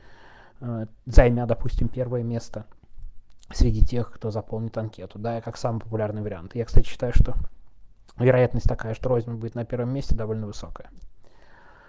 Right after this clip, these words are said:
Это уже конкретно к деталям. Теперь ко времени. Э, мне кажется, Алексей Навальный, безусловно,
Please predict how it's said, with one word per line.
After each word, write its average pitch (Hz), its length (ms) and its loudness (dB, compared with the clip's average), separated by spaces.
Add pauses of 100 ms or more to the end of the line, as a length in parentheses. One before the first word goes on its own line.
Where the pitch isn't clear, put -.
(1040)
Это 170 280 8 (320)
уже 131 200 8
конкретно 127 480 2
к 117 60 2
деталям. 110 420 -6
Теперь - 300 4
ко - 160 -4
времени. 110 400 -4 (480)
Э, 120 320 -6 (200)
мне 131 260 -2
кажется, 139 800 -6
Алексей 107 400 -8
Навальный, 147 640 -8 (800)
безусловно, 117 920 0